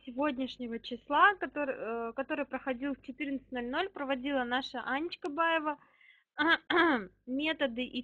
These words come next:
фишки Л Т О. Как делать, э, там все подробно рассказано, прям даже <clears throat> заскринено, как это все делается, тремя методами. То есть Аня описала три метода. Поэтому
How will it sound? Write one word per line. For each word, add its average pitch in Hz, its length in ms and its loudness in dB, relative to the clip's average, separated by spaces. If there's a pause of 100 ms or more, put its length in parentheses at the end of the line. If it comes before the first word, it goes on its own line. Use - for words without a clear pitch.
фишки 311 680 0
Л 277 200 0
Т 277 200 2
О. 208 340 -2
Как 240 400 2
делать, 403 580 0
э, 302 320 -2
там 285 200 0
все 294 460 0
подробно 254 640 4
рассказано, 247 760 0
прям 240 300 0
даже 240 300 -2 (680)
<clears throat> 294 440 4
заскринено, 285 760 4
как 269 260 4
это 233 140 -6
все 233 180 -10
делается, 233 760 0
тремя 254 340 2
методами. 220 680 -2
То - 80 -10
есть - 160 -10
Аня 320 280 2
описала 262 540 0
три 277 300 -4
метода. 240 460 -4 (1080)
Поэтому 269 460 0